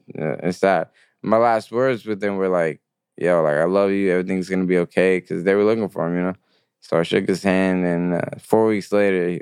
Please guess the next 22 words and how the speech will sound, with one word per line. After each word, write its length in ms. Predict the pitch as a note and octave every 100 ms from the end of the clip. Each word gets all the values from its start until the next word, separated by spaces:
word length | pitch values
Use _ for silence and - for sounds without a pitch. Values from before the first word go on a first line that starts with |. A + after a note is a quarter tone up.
| -
is 240 | - F2+
when 220 | F2+ F2 F2
he 120 | F2
would 280 | F2 E2 -
end 280 | E2 E2 E2
up, 160 | D2 -
uh, 160 | B1+ D#2+
taking 360 | - E2+ F2+ D2+
his 160 | E2
own 180 | D2+ C#2
life. 280 | D2+ D#2 - _ _ _ _ _ _ _ _
And 160 | G#2 A2
it 40 |
sucks 380 | G2+ C3 A#2+ -
'cause 160 | - G#2
there's, 200 | G#2 F#2+
like, 160 | G2
a 80 | F2+
video 460 | F2+ G2+ G2+ F#2 E2+
of 160 | E2+
it, 160 | E2+ E2+
too. 340 | - F#2 F#2+